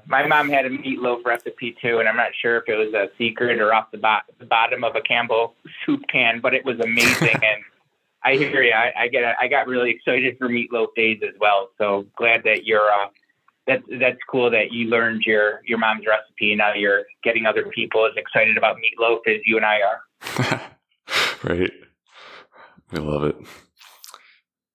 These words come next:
Speaker 2: So I wanna talk about travel a little bit. Um,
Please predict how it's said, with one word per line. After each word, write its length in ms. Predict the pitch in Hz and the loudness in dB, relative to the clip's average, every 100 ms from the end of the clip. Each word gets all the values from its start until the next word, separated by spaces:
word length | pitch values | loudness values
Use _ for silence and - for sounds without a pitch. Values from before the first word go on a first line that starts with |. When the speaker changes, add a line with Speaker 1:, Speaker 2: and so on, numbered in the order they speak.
| _ _ _ - | _ _ _ -8
Speaker 2:
So 440 | - 107 95 - - | -2 2 2 0 -4
I 80 | 92 | 0
wanna 220 | 110 127 | 0 0
talk 220 | 127 120 | 0 0
about 320 | 101 85 - | 0 0 -2
travel 560 | - 85 85 110 85 - | -4 0 2 2 2 2
a 20 | |
little 200 | 78 76 | 0 0
bit. 340 | 69 76 73 _ - | 0 -2 -4 _ -4
Um, 720 | 85 80 78 76 76 - | 0 2 0 0 -4 -6